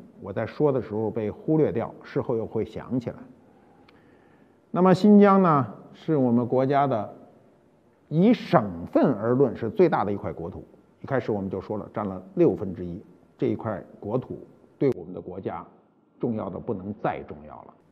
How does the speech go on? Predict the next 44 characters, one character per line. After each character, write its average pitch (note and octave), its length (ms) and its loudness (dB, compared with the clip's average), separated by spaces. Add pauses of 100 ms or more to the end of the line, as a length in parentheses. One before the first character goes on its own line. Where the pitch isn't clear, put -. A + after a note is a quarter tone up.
(420)
谈 C3 160 -4
新 D#3 220 0
疆 D3 180 0
一 C3 120 0
定 C#3+ 140 0
要 A#2+ 120 -4
谈 A2 340 -6
新 C3 320 -4
疆 B2 180 -2
白 F#2 200 -8
玉 A2 220 -4 (100)
啊， - 180 -20 (560)
这 A2+ 120 -8
是 B2+ 140 -4
和 A#2+ 240 -4
田 B2 220 -2
白 A2 140 -2
玉 A#2+ 180 2
雕 C3 300 0
刻 B2 220 -4
的 G#2 100 -4
一 G2 160 -6
个 A2+ 100 -4
马 F2 420 -4
头。 D#2+ 380 -12 (1300)
你 B2 80 -4
们 B2 80 0
看 C#3 160 -2
看 C3 120 0
这 C3 60 0
个 B2+ 100 -2
马 D#2 300 -2
头 E2 320 -10 (140)
啊， F2+ 260 -14 (1120)
两 C3 240 2
腮 F3 300 0 (240)
是 D3 80 -4
有 A#2+ 100 0
明 G#2 300 -2
确 C3+ 240 0
的 F#2+ 140 -4
结 G2 320 -6
构 B2 280 0
的， - 60 -18